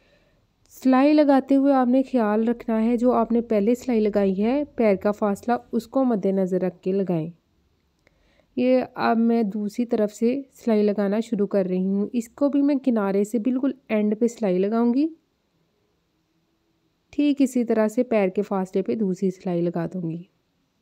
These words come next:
ये अब मैं तीसरी सिलाई लगा रही हूँ। ये अब इसे मैं प्रेस कर लूँगी और ये जो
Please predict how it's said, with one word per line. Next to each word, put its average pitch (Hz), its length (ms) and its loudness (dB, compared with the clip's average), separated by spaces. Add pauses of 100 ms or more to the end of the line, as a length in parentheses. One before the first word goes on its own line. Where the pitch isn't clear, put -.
(380)
ये 208 80 0
अब 202 80 2
मैं 185 160 0
तीसरी 190 360 -4
सिलाई 277 260 -2
लगा 285 300 0
रही 269 240 4
हूँ। 285 180 2 (3250)
ये 240 460 4 (180)
अब 220 280 -2
इसे 240 240 0
मैं 240 160 2
प्रेस 208 320 0
कर 226 220 0
लूँगी 226 340 2 (220)
और 202 540 2 (720)
ये 233 140 2
जो 254 160 2